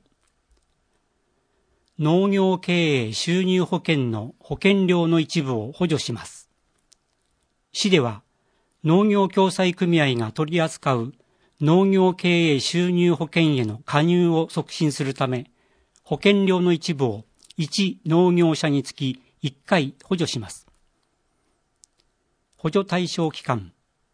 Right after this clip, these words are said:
令和五年一月一日から令和八年一月一日までに保険期間が開始する保険。補助金額、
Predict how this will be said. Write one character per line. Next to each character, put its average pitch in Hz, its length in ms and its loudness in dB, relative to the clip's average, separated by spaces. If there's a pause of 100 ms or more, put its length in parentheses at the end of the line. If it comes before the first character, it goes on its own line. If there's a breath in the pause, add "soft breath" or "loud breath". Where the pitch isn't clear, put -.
(280)
令 180 260 4
和 131 120 2
五 123 140 -4
年 123 300 -2 (520)
一 180 260 -4
月 165 360 -4
一 156 140 -4
日 143 200 -4
か 139 120 -4
ら 120 280 -4 (360)
令 170 240 2
和 117 80 -2
八 143 300 -6
年 131 280 -2 (360)
一 160 260 -2
月 160 420 -2 (200)
一 165 200 -4
日 151 240 -2
ま 143 140 2
で 120 100 -4
に 95 180 -14 (320 soft breath)
保 156 100 -2
険 180 320 2
期 - 100 -20
間 151 240 0
が 123 100 -2
開 147 240 -2
始 151 160 -6
す 151 140 -8
る 139 80 -2
保 135 120 -6
険。 110 360 -8 (1040)
補 170 140 -2
助 190 160 2
金 180 220 2
額、 113 380 -8